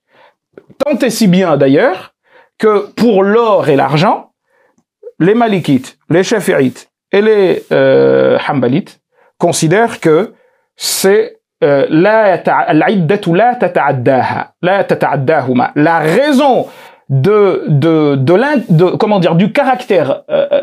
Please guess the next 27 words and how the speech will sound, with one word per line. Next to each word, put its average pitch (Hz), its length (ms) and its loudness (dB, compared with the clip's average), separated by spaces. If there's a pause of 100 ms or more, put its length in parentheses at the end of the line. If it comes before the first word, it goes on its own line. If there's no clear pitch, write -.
(160)
ribéien, 233 720 2
si 151 140 -6
vous 147 120 0
me 135 60 -4
permettez 151 380 0
le 143 100 0
néo-, 156 360 0
le 143 180 0
néologisme, 160 800 0
le, 127 340 -2 (320)
الصيغة 208 540 -2
الري-، 214 280 2
الربوية, 202 800 2 (260)
le 139 200 0
côté, 175 460 0
euh, 165 200 4
euh, 143 320 0 (180)
riba 175 540 2
ou 170 180 -2
usurier, 202 600 2
pour 135 260 -2
utiliser 139 380 0
le 135 140 -2
terme 135 260 0
de 131 80 -4
Si 135 180 -4
Tariq, 285 380 -2